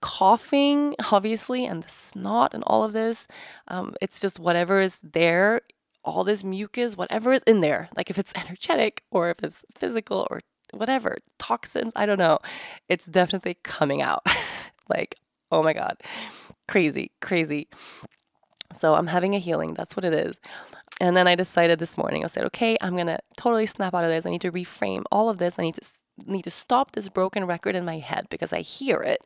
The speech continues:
I mean, I'm very conscious of this, of this conversation I'm having with myself. And this, this feeling of, Oh, I can't move because I'm feeling like crap. I can't, I can't bend forward because my head is so full of you know, it's like this pressure,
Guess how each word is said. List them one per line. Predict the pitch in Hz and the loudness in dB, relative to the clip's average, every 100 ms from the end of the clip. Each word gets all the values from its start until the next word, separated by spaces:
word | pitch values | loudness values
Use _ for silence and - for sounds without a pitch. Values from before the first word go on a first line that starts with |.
| - | -4
I | |
mean, | 165 | 0
I'm | 151 | 0
very | 160 185 | -2 -4
conscious | - 190 160 151 | -2 -4 -4 -4
of | 151 | -6
this, | 147 139 - - - - - | -4 -6 -8 -12 -20 -20 -12
of | 147 | -4
this | 151 - | -4 -4
conversation | - 165 151 175 165 156 | -8 -6 -2 -2 -2 -4
I'm | 151 | -4
having | 151 156 | -4 -4
with | 156 | -6
myself. | - 156 - 165 - _ - - - - - - | -6 -8 -2 0 -2 _ -20 -20 -20 -20 -8 0
And | 165 156 160 | 4 4 2
this, | - 170 160 - - - | 2 2 2 0 -2 -6
this | 175 - - _ | -4 -2 -4 _
feeling | - 185 180 165 | -8 0 2 2
of, | 175 - | 0 0
Oh, | |
I | 156 156 | -4 -4
can't | - 175 175 | -4 -4 0
move | 180 175 156 160 185 | 4 6 6 2 -2
because | 175 165 165 | -4 -4 -2
I'm | 160 | -6
feeling | - 165 165 | -4 -6 -6
like | - _ | -8 _
crap. | - 156 160 | -4 -2 -2
I | - | -6
can't, | - 160 156 - - - - | -2 -2 -2 -8 -20 -20 -10
I | 156 | -10
can't | - 170 156 | 0 0 2
bend | 160 156 | 0 0
forward | - 156 151 151 147 | 2 4 6 4 0
because | 160 160 | -2 -2
my | 160 | -2
head | 156 151 151 | -2 -2 -2
is | 147 | -2
so | - - | 0 -2
full | - 147 143 | 0 0 0
of | - - _ _ _ | 0 -6 _ _ _
you | - | -8
know, | - - | -6 -6
it's | - - | -4 -6
like | - | -6
this | - - | -10 -14
pressure, | - - 151 160 151 | -12 -10 -2 4 2